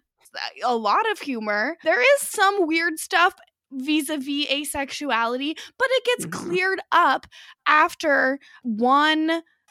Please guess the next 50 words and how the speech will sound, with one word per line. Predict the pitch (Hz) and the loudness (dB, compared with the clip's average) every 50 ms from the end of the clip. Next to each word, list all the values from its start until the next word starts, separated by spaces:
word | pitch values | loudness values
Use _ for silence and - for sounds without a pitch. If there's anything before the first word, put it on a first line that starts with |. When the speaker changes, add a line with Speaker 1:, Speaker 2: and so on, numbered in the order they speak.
| _ - | _ 2
Speaker 1:
thorough | 302 277 285 294 311 320 330 | 2 4 4 4 2 2 2
and | 320 320 330 | 2 0 -2
respectful | 311 - - - 277 - - 330 302 277 | -2 0 2 2 2 2 0 -4 -2 0
dialogue | 339 392 427 392 302 160 - 78 76 69 87 254 262 - - | 2 4 4 4 2 0 -2 -2 -2 -4 -4 -6 -8 -6 -2
that | 269 269 294 | -2 -2 0
we | 285 277 | 0 0
Speaker 2:
Yes, | 277 - 262 | 0 0 0
I, | 302 | 0
Speaker 1:
don't | - - 277 302 - | 2 2 0 0 -2
Speaker 2:
I | - | -4
did | - 240 | -6 -4
Speaker 1:
see. | 359 339 285 - | -2 -2 -2 -2
Speaker 2:
like | - - - - | -4 -6 -4 -4
that | - - | -4 -4
a | - | -4
lot. | - - - - - 339 - - | -6 -6 -4 0 2 2 2 2
<laughs> | - 294 - - - 330 285 - _ - 294 - _ - - - - - - _ _ _ - 302 - _ - - - | 4 2 2 2 0 -8 -8 -8 _ -12 -14 -14 _ -18 -20 -20 -20 -20 -20 _ _ _ -20 -20 -20 _ -20 -20 -12
Speaker 1:
So, | - 392 392 427 359 311 262 226 214 254 277 339 392 - _ _ _ _ _ - | -6 -2 2 2 4 4 2 0 0 -2 -4 -6 -8 -12 _ _ _ _ _ 0
I | 240 339 403 381 | 4 4 6 6
like | 302 262 262 247 220 220 | 6 4 4 2 0 -2
it. | - - - _ - | -8 -14 -16 _ -14
Speaker 2:
But | - 208 | -10 -6
yeah, | 208 196 175 - - | -4 -4 -4 -6 -6
it | - | -10
was | 208 214 - | -12 -8 -4
fine. | - 233 226 220 214 | -2 0 0 0 0
Just | - 214 208 | -2 -6 -4
not | - 220 214 - | -2 -2 -2 -2
memorable | 208 208 208 202 196 202 196 196 196 | -2 -4 -4 -4 -4 -2 -2 0 0
and | 180 185 185 180 185 180 180 180 | 0 -2 -2 -2 -4 -6 -6 -6
didn't | 185 175 180 | -8 -8 -8
make | 175 170 - | -8 -8 -8
me | - | -8
laugh | 165 165 156 156 - | -6 -6 -6 -8 -8
that | 143 139 | -12 -12
much. | 139 135 - - _ _ _ _ _ _ _ _ 359 | -12 -14 -16 -18 _ _ _ _ _ _ _ _ -20
Speaker 1:
Okay, | 339 - - - - 226 - _ 285 - | -20 -18 -18 -18 -16 -18 -18 _ -14 -8
well, | 262 247 247 247 240 247 - | -4 -2 -2 -2 -2 -4 -4
let's, | - 302 320 - - - _ _ _ - | -6 -6 -6 -6 -8 -14 _ _ _ -8
let's | 349 381 415 - | -6 -6 -6 -4
talk | - 381 381 381 | -6 -6 -6 -4
about | 349 311 294 - - | -4 -4 -6 -4 -4
things | - 277 254 262 247 | -4 -2 -2 -2 -2
that | 247 240 240 | -4 -4 -4
maybe | 240 240 226 220 214 | -4 -4 -4 -4 -4
will | 202 202 196 196 | -6 -6 -6 -8
make | 196 196 202 - - | -8 -10 -10 -12 -12
you | 202 196 | -12 -12
laugh | 202 196 - 226 - - | -10 -10 -12 -14 -14 -14
then. | - 214 208 202 214 220 | -12 -12 -10 -10 -12 -14